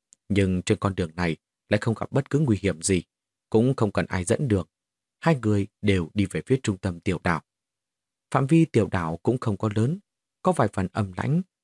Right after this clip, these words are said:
do khí tức xung quanh phát ra, dường như đang phát tiết khí tức gì đó. Mà lúc đi vòng trên tiểu đảo, tầm nhìn rốt cuộc cũng mở rộng ra. Trong lúc chuyển qua một lỗ khẩu,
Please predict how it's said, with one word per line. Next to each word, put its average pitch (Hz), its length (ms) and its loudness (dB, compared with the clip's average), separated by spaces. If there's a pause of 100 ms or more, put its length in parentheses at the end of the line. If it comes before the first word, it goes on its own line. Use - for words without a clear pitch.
(100)
do 90 320 -2
khí - 100 2
tức 175 200 2
xung 95 180 -2
quanh 90 180 -6
phát - 220 -6
ra, 95 240 -2 (460)
dường 139 280 2
như 156 140 4 (260)
đang 95 260 -2
phát - 240 -4
tiết 156 180 0 (100)
khí 113 120 0
tức 190 180 2
gì 92 160 -2
đó. 143 260 -4 (800)
Mà 139 120 2
lúc 190 180 2
đi 170 120 4
vòng 117 320 0
trên 143 140 2
tiểu 92 220 0
đảo, 87 220 -2 (440)
tầm 95 200 0
nhìn 82 220 -2 (100)
rốt 170 160 2
cuộc 87 180 0 (140)
cũng 135 160 2
mở 85 180 -2
rộng 76 180 -4
ra. 110 260 -2 (640)
Trong 98 260 2
lúc 151 180 2
chuyển 90 180 0
qua 92 260 -4
một 90 220 -6
lỗ 90 120 2
khẩu, 82 260 0